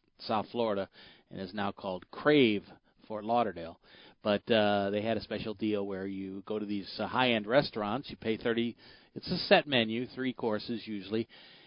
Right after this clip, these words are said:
and you pay, like, thirty, thirty-seven or thirty-nine dollars, depending which county you're in, and you get a great meal. So Kuro is very expensive and a place that I would probably not go to normally.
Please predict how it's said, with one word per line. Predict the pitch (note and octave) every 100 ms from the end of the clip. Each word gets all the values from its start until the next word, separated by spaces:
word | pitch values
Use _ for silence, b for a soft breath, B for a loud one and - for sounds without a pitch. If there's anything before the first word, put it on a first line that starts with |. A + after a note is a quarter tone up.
| B
and | - G2+ G#2
you | G#2
pay, | A#2 A2
like, | G#2 G2
thirty, | A2 G#2+ A2 G#2+ -
thirty-seven | A2+ G#2+ - G2+ F#2+
or | G2
thirty-nine | F2 G2+ G2 F#2 F#2
dollars, | F2+ F2+ F2+ F#2
depending | - G2 F#2+
which | F#2 -
county | - G2+ G2
you're | F#2
in, | F2+ F2+ - B B B B B
and | - F2+ F#2 F#2+
you |
get | G2 G2+
a |
great | G2+ F#2+
meal. | G2+ A2 F#2+
So | - G#2+ _
Kuro | F#3 A3+ F3+ C#3
is | A2+ - A2
very | D3 E3+ B2+
expensive | G2+ - G2+ F#2+ G#2 G2+ G#2
and | G2+ G2+
a | G2+ G2+
place | - A#2+ G#2+
that | G#2+
I | G2+
would | G2+ F#2+
probably | A2 G2+
not | G2 A2 A2+ A2+
go | A2
to | A2 G#2+
normally. | G#2 C3+ G#2+ F2+